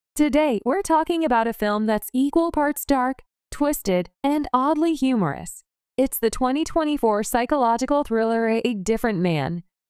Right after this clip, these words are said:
written and directed by Aaron Schimberg. This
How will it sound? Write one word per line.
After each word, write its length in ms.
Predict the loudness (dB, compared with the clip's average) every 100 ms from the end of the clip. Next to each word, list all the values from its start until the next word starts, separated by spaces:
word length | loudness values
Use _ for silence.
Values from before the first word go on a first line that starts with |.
| _
written 380 | -2 0 2 0
and 220 | 0 0
directed 420 | 2 2 0 -2
by 200 | 0 0 0
Aaron 340 | 0 0 0
Schimberg. 520 | -2 -2 0 0 -2 -8 _ _ -8
This 300 | -2 -2 -4